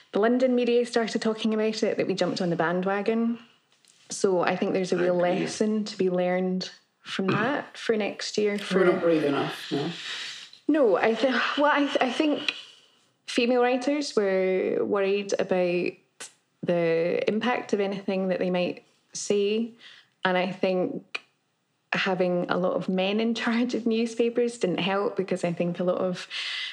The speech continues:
Speaker 1: men just see it as something that doesn't affect them, and there wasn't really any kind of interest in it. And when it is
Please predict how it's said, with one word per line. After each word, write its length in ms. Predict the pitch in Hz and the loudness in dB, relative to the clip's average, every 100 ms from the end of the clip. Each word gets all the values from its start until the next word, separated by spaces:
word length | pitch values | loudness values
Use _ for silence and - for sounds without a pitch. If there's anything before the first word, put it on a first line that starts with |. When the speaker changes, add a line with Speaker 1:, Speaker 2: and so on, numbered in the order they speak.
| - | -4
Speaker 1:
men 300 | 196 185 185 | 2 2 2
just 400 | 180 180 - - | 2 -2 -6 -12
see 200 | - 180 | -2 0
it 40 | 156 | 0
as 100 | 180 | 0
something 240 | 180 185 | 0 0
that 100 | 190 | 0
doesn't 220 | - 185 185 | 0 0 -2
affect 440 | 180 247 - - | 0 -2 -2 -2
them, 260 | 262 269 269 | 0 2 2
and 180 | 214 202 | 0 0
there 100 | 185 | 0
wasn't 320 | 180 180 - | 0 -2 -2
really 220 | 185 180 | 0 2
any 180 | 170 170 | 2 0
kind 220 | - 180 | 0 0
of 100 | 170 | 0
interest 640 | 202 214 214 202 - - | 0 0 -2 -2 -4 -2
in 80 | 226 | 0
it. 220 | 240 240 - | 0 -2 -2
And 240 | 185 180 | 0 2
when 140 | 185 | 2
it 100 | 180 | 0
is 480 | - 180 175 170 - | 0 0 0 -4 -8